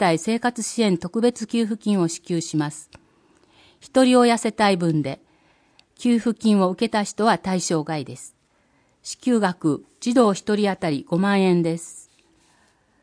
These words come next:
申請期間、七月一日木曜から令和四年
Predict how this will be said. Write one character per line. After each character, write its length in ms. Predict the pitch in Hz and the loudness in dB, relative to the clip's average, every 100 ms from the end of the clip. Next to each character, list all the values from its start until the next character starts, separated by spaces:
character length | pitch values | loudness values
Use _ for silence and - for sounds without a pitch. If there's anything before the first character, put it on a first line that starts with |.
| _ _ | _ _
申 220 | - 262 269 | 2 4 6
請 220 | 254 240 | 4 0
期 160 | - | -2
間、 260 | - 156 - _ _ _ | -2 -2 -2 _ _ _
七 200 | - - | -14 -2
月 240 | 247 175 208 | 0 0 -2
一 260 | - 220 208 | -6 -4 -4
日 220 | 196 165 | -4 -2
木 260 | 170 165 | -2 0
曜 200 | 214 190 | 0 0
か 160 | 180 156 | 0 -4
ら 160 | 147 - _ _ _ _ - | -4 -6 _ _ _ _ 2
令 200 | 240 254 | 4 6
和 100 | 214 | 4
四 160 | 196 | 4
年 300 | 202 190 156 | 4 4 2